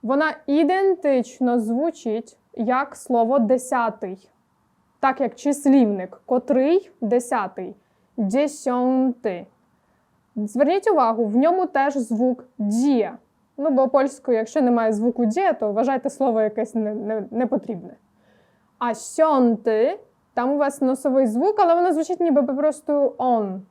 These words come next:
«Сьонти», «десьонти», «десятий». І тепер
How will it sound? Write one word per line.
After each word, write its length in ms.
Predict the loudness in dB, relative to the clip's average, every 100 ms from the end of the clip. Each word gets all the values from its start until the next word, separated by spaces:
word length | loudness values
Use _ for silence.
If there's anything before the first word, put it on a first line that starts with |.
| _
«Сьонти», 1080 | -20 -20 -6 -2 0 4 4 2 -2 -8 -10 -14 _ _ _
«десьонти», 1300 | -2 0 2 0 -4 -4 -2 0 2 2 0 -6 -6 -14 _ _ -4
«десятий». 680 | -2 -2 -2 -2 -4 -14 -18 _ _ -4
І 120 | -2
тепер 420 | 0 0 -2 -2